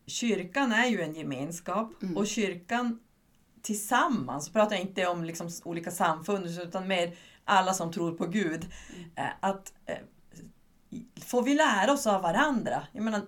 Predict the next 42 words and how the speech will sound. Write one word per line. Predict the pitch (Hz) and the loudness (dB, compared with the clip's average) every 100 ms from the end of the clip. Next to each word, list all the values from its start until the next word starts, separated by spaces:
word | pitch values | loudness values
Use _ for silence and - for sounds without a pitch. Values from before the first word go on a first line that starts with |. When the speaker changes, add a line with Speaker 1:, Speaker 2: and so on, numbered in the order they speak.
| - - - | -8 -8 0
Speaker 1:
nu | 302 | 0
sitter | 247 226 196 | 0 -2 -2
vi | 180 | 0
här | 180 | 0
på | 175 | 0
varsin | 175 175 175 | 0 -2 -4
sida | 165 160 156 | -2 0 0
av | |
kuddar, | - 147 165 220 - - | -2 -4 0 0 -2 -20
och | - - | -6 2
jag | 208 226 | 2 2
ser, | - 202 190 175 - _ | 0 0 0 -2 -6 _
jag | 269 - | 0 2
ser | 254 226 | 2 2
inte | 170 185 | 0 -2
hur | 202 | 0
det | 175 | -2
ser | 170 | -4
ut | 170 170 | -6 -6
på | |
din | 165 277 | -2 0
sida. | 226 139 - 165 - - - - - | 0 -4 -6 -8 -12 -20 -20 -18 -4
Du | 254 | -4
kan | 285 294 | 0 0
berätta | 185 247 294 170 | 4 4 4 -2
för | 170 | -2
mig | 160 156 165 | -4 -4 -4
hur | 165 | -6
det | 156 | -4
ser | 190 | -2
ut, | 254 226 - - - _ - | -2 -2 -6 -12 -18 _ -4
men | 202 | 2
jag | 185 214 | 4 4
kan | 240 202 | 2 0
inte | 170 190 | -2 -2
säga | 180 160 165 | 2 4 4
att | 170 - | 2 -2
sanningen | - 208 175 208 190 175 | 0 2 2 -2 -2 0
är | 185 | 2
att | 165 165 | 0 -2
det | 175 | -8
ligger, | 175 170 160 | -8 -6 0